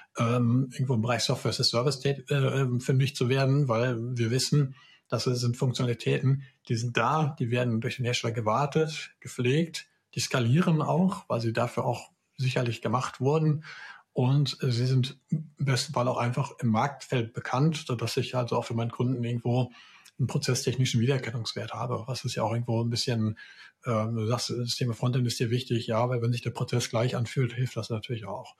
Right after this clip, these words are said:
Wenn ich dann auf der anderen Seite sage, okay, du hast das Thema Suche angesprochen, ähm, das ist super wichtig, auch immer für die Customer Experience, dass da halt einfach ich schnell auch meine Produkte finde.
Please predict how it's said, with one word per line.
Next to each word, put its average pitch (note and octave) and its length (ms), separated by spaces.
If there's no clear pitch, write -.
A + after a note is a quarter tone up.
Wenn B2+ 80
ich A#2+ 60
dann A#2+ 160
auf B2 100
der A2 80
anderen C#3 160
Seite C#3 240
sage, C3 340
okay, C3 220
du B2+ 80
hast - 120
das - 60
Thema A#2+ 220
Suche C3+ 300
angesprochen, C#3+ 840
ähm, A#2+ 360
das - 180
ist D3 120
super D3 280
wichtig, E3 420
auch C3+ 160
immer B2+ 120
für C3+ 120
die B2 100
Customer B2 340
Experience, D3 560
dass - 180
da A#2+ 120
halt A2 120
einfach B2 280
ich B2 140
schnell C3 200
auch A#2+ 120
meine A#2+ 200
Produkte A#2+ 420
finde. C3+ 480